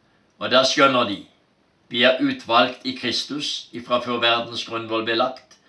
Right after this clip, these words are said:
Nå legger vi til side alt det verslige tumultene vi holder på med, og så overgir vi oss til Herren, og så blir vi åndelige vitner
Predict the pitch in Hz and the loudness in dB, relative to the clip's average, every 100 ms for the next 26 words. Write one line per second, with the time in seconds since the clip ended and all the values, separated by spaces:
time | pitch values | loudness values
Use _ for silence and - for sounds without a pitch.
0 | _ _ _ 104 127 131 123 127 127 - | _ _ _ 0 4 4 4 2 0 -4
1 | 127 - 139 123 120 - 131 127 139 139 | -4 0 2 2 4 4 2 0 -2 0
2 | 180 - - 120 123 131 131 127 110 - | 2 0 -4 -2 -2 -4 -4 -4 -6 -8
3 | - 131 139 120 123 123 104 110 180 190 | -10 -6 -4 -4 -2 -4 -2 -2 -2 -6
4 | - _ - _ - 127 156 - 139 117 | -12 _ -20 _ -8 -4 -4 -2 -2 0
5 | 113 113 117 123 127 127 - 123 131 135 | 0 0 0 0 -2 -2 -4 0 2 2
6 | 156 175 - - - _ 123 139 123 131 | 0 -8 -14 -20 -20 _ -4 0 2 2
7 | 131 147 - _ 165 143 104 92 107 139 | 2 0 -8 _ 2 2 -2 -6 0 0
8 | 120 139 123 - _ _ _ _ _ _ | 0 -2 -4 -8 _ _ _ _ _ _
9 | _ 131 139 170 - _ _ 156 160 | _ 0 2 2 0 _ _ -2 -2